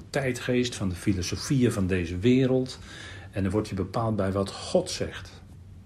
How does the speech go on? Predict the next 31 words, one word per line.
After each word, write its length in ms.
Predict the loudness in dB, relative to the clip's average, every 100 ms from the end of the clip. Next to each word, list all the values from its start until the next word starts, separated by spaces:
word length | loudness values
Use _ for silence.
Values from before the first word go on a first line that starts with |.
| -10
En 120 | -6
dan 80 | -4
worden 220 | -4 -4 2
daardoor 460 | 6 6 6 6
je 120 | 4
gedachten 580 | 0 0 -2 0 -2 -2
veranderd. 520 | 0 -2 -4 -8 -12 -16 -18 -18 -18 -18 -18 -18 -18 -20 -20 -18 -18 -20 -8
Dan 100 | -4
ga 120 | 2
je 180 | 4 4
inderdaad 560 | 0 0 2 2 -2 0
anders 600 | 4 6 6 4 0 -4 -2
denken. 640 | 4 4 4 0 -2 -8 -14 -14
Hè, 100 | -4
je 260 | 0 0 2
denkzin 640 | 6 6 6 4 6 6
wordt 200 | 2 0
vernieuwd, 440 | 0 2 4 4 0
wordt 200 | -4 -4
veranderd. 760 | -8 -4 2 4 4 0 -8 -14 -16 -16 -6
En 140 | -4
wordt 220 | -2 -4 4
omgevormd 760 | 6 6 4 4 6 6 6
tot 140 | 2
de 140 | 2 4
denkzin 540 | 8 8 8 6 4
van 220 | 4 2
Christus. 640 | 4 4 2 -4 -8 -10 -14 -18 -18 -18 -18 -18 -18 -20 -18 -18 -18 -20 -18 -12
Denkzin 540 | -4 0 0 0 -2
van 160 | -4 -4
Christus. 580 | -4 -4 -8 -12 -12